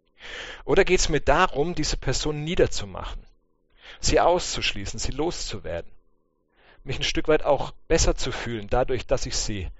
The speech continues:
niedermache? Sage ich zu dieser Person, die Welt wäre besser, wenn du anders leben würdest? Oder sage ich, die Welt wäre besser ohne dich?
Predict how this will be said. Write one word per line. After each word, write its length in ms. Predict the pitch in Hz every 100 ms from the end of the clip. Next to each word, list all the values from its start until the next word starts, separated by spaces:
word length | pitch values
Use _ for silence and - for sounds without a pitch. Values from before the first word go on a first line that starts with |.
| - _ _ 104
niedermache? 640 | 107 107 92 80 78 - - - _ _ _ _ _ 92 87 _ _ _ _ _ _ _ _ - -
Sage 260 | - 143
ich 100 | 190
zu 120 | - -
dieser 240 | 151 143
Person, 560 | - 120 - 135 156 170
die 180 | 135
Welt 320 | 117 143 165 139
wäre 260 | 120 113
besser, 580 | - 110 131 - 165 160
wenn 140 | 127
du 120 | 117 -
anders 420 | 104 98 95 104
leben 400 | 101 123 147 147
würdest? 580 | 151 156 175 - - - - _ _ _ _ _ _ _ _ _ _ _ _ _ _ _
Oder 180 | - 139
sage 340 | 135 135 143 143
ich, 80 |
die 160 | 135 120
Welt 260 | 113 135 143
wäre 220 | 131 127
besser 460 | - 127 - 139 - -
ohne 260 | 160 135
dich? 380 | 87 - - -